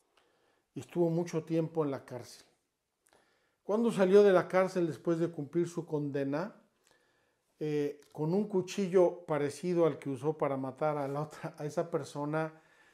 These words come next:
se dedicó a grabar en estos palos los diez mandamientos.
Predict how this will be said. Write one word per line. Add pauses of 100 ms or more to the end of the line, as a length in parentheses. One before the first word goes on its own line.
(140)
se
dedicó (120)
a
grabar
en
estos
palos
los
diez
mandamientos.